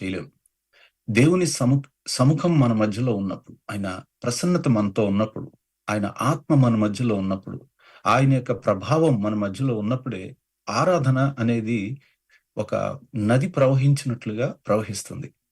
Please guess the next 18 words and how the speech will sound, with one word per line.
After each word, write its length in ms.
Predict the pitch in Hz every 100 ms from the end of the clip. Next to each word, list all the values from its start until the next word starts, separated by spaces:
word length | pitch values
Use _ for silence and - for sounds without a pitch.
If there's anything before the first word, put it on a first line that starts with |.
| _ _ -
ఆత్మతోనూ 720 | 143 - 156 143 143 135 147
సత్యంతోనూ 680 | - 110 - 151 139 143 131
మనం 260 | 110 104
ఎప్పుడు 260 | 98 - 139
ఆరాధిస్తామంటే, 1000 | 110 127 120 110 - 107 101 95 127 120 - _ _
కేవలం 380 | 123 143 165 156
మందిరానికి 440 | 113 120 151 147 139
వెళ్ళంగానే 640 | - - 120 147 139 123
కాదు, 240 | 107 98
మందిరంలో 540 | 123 104 135 135 139 117
దేవుణ్ణి 400 | 101 135 135 123
కలుసుకున్నప్పుడు 920 | 113 139 - 185 156 143 101 92 - _ _ -
ఆరాధన 500 | 113 139 - 139 139
అనేది 500 | 120 113 110 143 156 - _ -
సహజంగా 500 | - 117 135 131 123
మన 200 | 117 101
హృదయంలోంచి 1000 | 101 110 143 139 123 110 101 120 95 - _ _ _ -
ఒ-, 140 | -